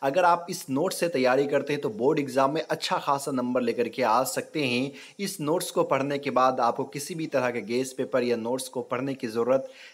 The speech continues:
नहीं पड़ेगी। अगर आप इसे ख़रीदना चाहते हैं तो इसके लिए आपको एक सौ अस्सी रुपया पे करना होगा, इंग्लिश का चार सौ रुपया और हिंदी का अस्सी रुपया। आप हमें एट ज़ीरो एट थ्री टू वन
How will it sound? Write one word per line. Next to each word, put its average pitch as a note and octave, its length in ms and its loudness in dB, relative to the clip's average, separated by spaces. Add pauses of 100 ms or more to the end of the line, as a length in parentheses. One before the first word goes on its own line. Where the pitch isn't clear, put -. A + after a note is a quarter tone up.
(100)
नहीं B2+ 300 0
पड़ेगी। G#2+ 500 0 (300)
अगर C3+ 180 2
आप F3 220 4
इसे E3+ 200 -2
ख़रीदना D#3 380 0
चाहते D#3 320 0
हैं E3+ 100 -2
तो D#3 100 -2
इसके C3+ 280 -2
लिए D3 120 -2
आपको B2+ 300 4
एक A#2+ 140 -2
सौ A#2+ 140 -2
अस्सी A2+ 200 -4
रुपया C#3+ 240 0
पे D3+ 240 -2
करना D3+ 280 0
होगा, D3 340 0
इंग्लिश C3 360 0
का B2 160 2
चार A#2+ 260 0
सौ C3 220 0
रुपया D3 300 0
और C3 100 2
हिंदी A2 300 -6
का A2 180 -2
अस्सी G#2+ 220 -6
रुपया। G2+ 420 -4 (380)
आप D3 220 2
हमें E3+ 340 2 (260)
एट D#3 180 2
ज़ीरो E3+ 540 -2
एट C#3+ 300 0
थ्री D3 400 -4 (400)
टू D#3+ 120 -2
वन B2+ 460 2